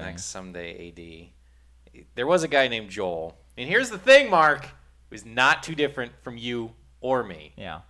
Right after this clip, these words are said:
Speaker 1: Now, he worked at Gizmonix Institute. He was just another face in a red jumpsuit. He did a good job cleaning up the place, but guess what?
Speaker 2: Did his bosses like him?
Speaker 1: Bosses didn't like him.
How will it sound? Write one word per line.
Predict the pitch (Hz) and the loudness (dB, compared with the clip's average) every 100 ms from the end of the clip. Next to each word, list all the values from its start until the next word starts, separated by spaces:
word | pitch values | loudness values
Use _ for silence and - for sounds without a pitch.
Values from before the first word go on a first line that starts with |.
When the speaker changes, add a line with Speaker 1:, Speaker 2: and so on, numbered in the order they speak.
| _ _ _ _ _ _ | _ _ _ _ _ _
Speaker 1:
Now, | 127 | 0
he | 143 | 0
worked | 156 226 220 | 2 0 0
at | 202 | -4
Gizmonix | 185 165 156 147 139 - 135 | -4 0 0 0 -4 -8 -8
Institute. | 127 117 - 101 95 - - - - - - - - - | -10 -14 -10 -10 -10 -16 -20 -20 -20 -20 -20 -20 -20 -12
He | 120 | -12
was | 120 | -6
just | 180 180 175 | -2 -2 0
another | 156 151 147 143 - | 0 0 -2 -6 -16
face | - 143 120 - - | -2 -2 -2 -6 -10
in | 117 | -10
a | 113 | -4
red | 120 117 | -4 -2
jumpsuit. | 117 104 - 101 90 - _ | -8 -8 -8 -8 -10 -18 _
He | - | -14
did | 143 170 220 262 165 | -4 2 2 2 -2
a | 160 147 | -2 -2
good | 160 247 - | 2 4 2
job | 185 180 135 120 117 - - _ - | 2 4 4 2 -2 -8 -20 _ -10
cleaning | 185 180 175 | -6 -4 -2
up | 151 - | -4 -4
the | |
place, | 147 120 101 101 - - _ _ | -6 -2 -2 -4 -10 -16 _ _
but | - 95 _ | -16 -16 _
guess | 92 143 - | -8 -8 -8
what? | 90 78 _ - 135 - - - _ | -8 -10 _ -16 -16 -18 -20 -20 _
Speaker 2:
Did | 107 | -12
his | 104 | -8
bosses | 117 135 139 156 | -4 -4 -6 -8
like | 156 151 | -8 -6
him? | 170 | -6
Speaker 1:
Bosses | 185 185 131 | -8 -8 -10
didn't | 135 131 | -10 -8
like | 98 87 | -6 -6
him. | 87 | -8